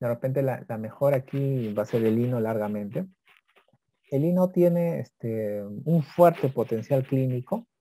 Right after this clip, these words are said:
es decir, la parte médica la desarrollan, pues, cabalmente. Yo creo que los que egresan de, de lino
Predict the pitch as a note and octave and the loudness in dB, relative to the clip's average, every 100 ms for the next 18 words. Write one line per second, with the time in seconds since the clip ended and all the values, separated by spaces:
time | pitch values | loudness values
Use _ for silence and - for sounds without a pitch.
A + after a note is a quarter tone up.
0 | _ _ - A#2 A#2 B2 A2+ A#2+ - A#2+ | _ _ -8 -4 -2 -2 0 -2 -2 -2
1 | B2 C3 C3 A2 G2 - G#2+ G#2 - A#2 | 0 0 -2 -2 -4 -2 -2 0 0 6
2 | C3+ C#3 A2+ G#2 - - G#2+ A2+ A2 F#2 | 6 6 2 -4 -8 -6 -2 -2 -2 -6
3 | G#2 B2 D3 D3 B2+ A#2 A#2 A#2+ B2+ C#3+ | -4 0 0 2 0 0 -2 2 2 0
4 | C3+ A#2 - A2+ A#2 C3+ D3 C3 B2 D3 | -2 -2 -2 -2 0 2 2 0 -2 -4